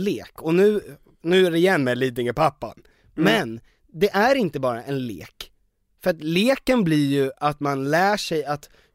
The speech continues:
Speaker 1: för det första, hur man är ett lag,
Speaker 2: Mm.
Speaker 1: hur man beter sig i stort, och sen så hur man beter sig som en sportslig människa i stort. Och det, det kommer ju liksom ut i hela ens karaktär.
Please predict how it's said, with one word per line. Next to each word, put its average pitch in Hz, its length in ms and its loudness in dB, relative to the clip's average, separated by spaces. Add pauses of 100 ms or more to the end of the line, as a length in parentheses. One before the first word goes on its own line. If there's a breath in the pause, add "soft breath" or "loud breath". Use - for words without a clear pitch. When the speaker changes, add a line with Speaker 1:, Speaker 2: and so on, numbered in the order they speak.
Speaker 1:
för - 120 -6
det 151 60 -4
första, 160 260 -2
hur 180 100 2
man 147 160 0
är 110 100 -8
ett 98 80 -14
lag, 135 420 -6 (500)
Speaker 2:
Mm. 147 220 -2
Speaker 1:
hur 175 80 0
man 160 140 2
beter 143 300 -4
sig 127 120 -6
i 110 40 -8
stort, - 540 -10
och - 420 -2
sen 180 200 2
så 214 280 2 (400 soft breath)
hur 190 120 2
man 175 140 2
beter 160 340 -2
sig 160 180 -2
som 147 120 -8
en 143 80 -6
sportslig 143 420 -8
människa 117 280 -8
i 110 60 -10
stort. - 340 -4
Och 156 260 -4
det, 170 220 2 (540)
det 156 320 -2
kommer 233 300 2
ju 190 160 4
liksom 160 360 -4
ut 147 520 -8
i 156 160 -2
hela 143 280 -4
ens 127 260 -10
karaktär. 123 920 -12